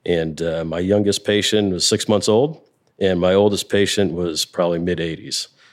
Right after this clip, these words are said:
So you get to, you know, like real estate, you get to touch a lot of different businesses and, and learn about different ways of operating businesses. Same thing with this. I mean, you meet so many different people with so many different needs, um,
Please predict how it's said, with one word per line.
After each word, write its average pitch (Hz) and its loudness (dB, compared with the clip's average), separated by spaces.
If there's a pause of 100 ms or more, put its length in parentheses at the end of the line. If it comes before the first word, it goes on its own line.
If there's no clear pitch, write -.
(120)
So - -2
you 95 2
get 113 0
to, - -2
you 87 0
know, 87 0
like 78 -4
real 123 0
estate, 78 -2
you 82 -8
get 82 -8
to - -16
touch - -4
a 90 -2
lot 85 -4
of 78 -8
different 76 -10 (360)
businesses 98 2
and, 78 -4
and 80 -8
learn 87 0
about 80 -4
different 78 -6
ways 85 -4
of 78 -12 (120)
operating 82 -8
businesses. 76 -6 (540)
Same 98 0
thing 92 2
with 85 -2
this. 92 0
I 82 -4
mean, 82 -2
you 87 -4
meet 87 -6
so - 0
many 95 2
different 85 -6
people 85 -6
with 82 -10
so 92 0
many 85 -2
different 78 -8
needs, 87 -4 (360)
um, 85 -2